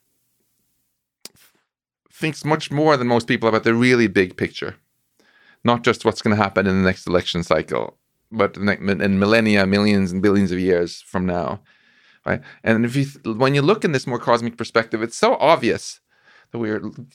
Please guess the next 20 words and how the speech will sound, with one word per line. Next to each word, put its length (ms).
gazing 400
out 260
into 200
this 280
universe 380
that, 240
as 140
far 160
as 100
we 80
can 160
tell, 560
is 120
mostly 300
dead, 460
with, 240
with 140
life 340
being 300
a 160